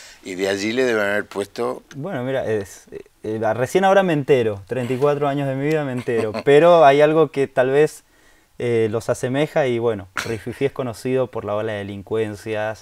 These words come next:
Speaker 1: Ujú.
Speaker 2: de muertes, de secuestros, de droga.
Speaker 1: ¿En qué, en qué lugar de la provincia de Buenos Aires?
Speaker 2: Moreno.
Speaker 1: Moreno.
Speaker 2: Moreno, zona sur,
Speaker 1: Ujú.
Speaker 2: sí. Y bueno, ahí eso es tierra de nadie.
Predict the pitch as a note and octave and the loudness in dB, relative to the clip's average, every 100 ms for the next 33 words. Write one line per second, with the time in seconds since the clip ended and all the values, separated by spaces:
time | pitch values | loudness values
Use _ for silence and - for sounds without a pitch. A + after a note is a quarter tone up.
0 | - D#2+ D#2 F#2+ F#2+ G#2+ A2 G#2 - G2+ | -18 -20 -20 -14 -10 -8 -6 -8 -8 -8
1 | G2+ F#2+ - - - G#2+ G#2 - G2+ F#2 | -8 -12 -18 -16 -8 -6 -8 -14 -14 -14
2 | G2 G2 G#2+ G#2+ G#2 G2 - - C#3 D3+ | -18 -12 -6 -6 -6 -8 -12 -6 -4 -4
3 | C3 C3+ C3+ B2+ A2+ F#2+ F2+ D#2+ E2+ F#2+ | -6 -6 -4 -4 -6 -6 -6 -8 -12 -12
4 | F#2+ F#2 E2 - D#2 C3+ D3+ C3 F#2 F#2 | -10 -12 -12 -12 -10 -6 -4 -2 -6 -10
5 | _ _ G2 F#2+ E2 - G2+ A2 G2+ F#2 | _ _ -12 -10 -10 -12 -12 -10 -10 -12
6 | - A#2+ G2 - - _ _ - F2+ F#2 | -14 -14 -16 -20 -20 _ _ -20 -20 -20
7 | - G2 F#2 _ _ _ _ _ _ _ | -20 -20 -20 _ _ _ _ _ _ _
8 | B2+ D3 A#2+ - _ - G#2+ C3+ D#3+ C3+ | 0 2 2 -4 _ -8 -2 0 0 -2
9 | C3 F3+ - - C3 A2+ A2+ B2 A2+ | -4 -10 -12 -10 -10 -10 -12 -16 -20